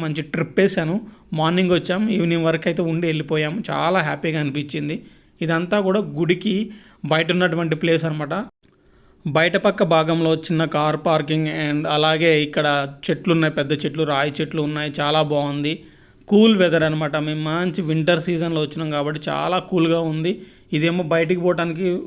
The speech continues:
రూట్ అనమాట ఇదంతా. ఆ ఎదురుగా ఒక రూట్ ఉంటుంది, శంషాబాద్కు రూట్ ఉంటుంది. చాలా బాగుంది, ప్లేస్ అయితే అద్దిరిపోయింది.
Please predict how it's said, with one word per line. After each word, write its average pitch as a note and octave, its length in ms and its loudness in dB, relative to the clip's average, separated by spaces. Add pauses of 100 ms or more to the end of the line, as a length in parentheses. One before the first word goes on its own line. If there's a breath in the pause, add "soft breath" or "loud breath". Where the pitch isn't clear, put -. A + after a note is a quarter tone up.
రూట్ F3 200 0
అనమాట E3 280 -2 (140)
ఇదంతా. D3 320 -4 (540 loud breath)
ఆ D#3+ 40 0 (120)
ఎదురుగా F#3 300 4
ఒక D3 120 0
రూట్ D#3+ 240 2
ఉంటుంది, D#3 300 0 (100)
శంషాబాద్కు D#3+ 640 0
రూట్ D3 220 -2
ఉంటుంది. C#3+ 280 -4 (100)
చాలా E3+ 220 2 (120)
బాగుంది, D#3 400 -2
ప్లేస్ E3 300 -4
అయితే D#3 200 -4
అద్దిరిపోయింది. D#3+ 640 2